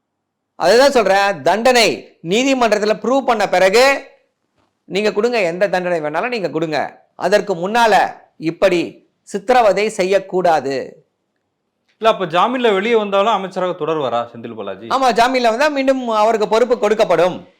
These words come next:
Speaker 1: இல்ல, இப்போ, அஹ், இதற்கு முன்னாடி அமித்ஷா என்னவா இருந்தாரு?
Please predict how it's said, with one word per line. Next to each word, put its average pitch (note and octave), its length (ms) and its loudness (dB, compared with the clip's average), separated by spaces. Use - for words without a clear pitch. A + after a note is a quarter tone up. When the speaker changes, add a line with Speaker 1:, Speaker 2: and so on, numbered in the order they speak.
Speaker 1:
இல்ல, A#3+ 400 0
இப்போ, D3 260 -6
அஹ், - 1900 -14
இதற்கு G#3 480 -2
முன்னாடி C4 200 2
அமித்ஷா A#3+ 400 0
என்னவா A3+ 280 0
இருந்தாரு? F3 340 -2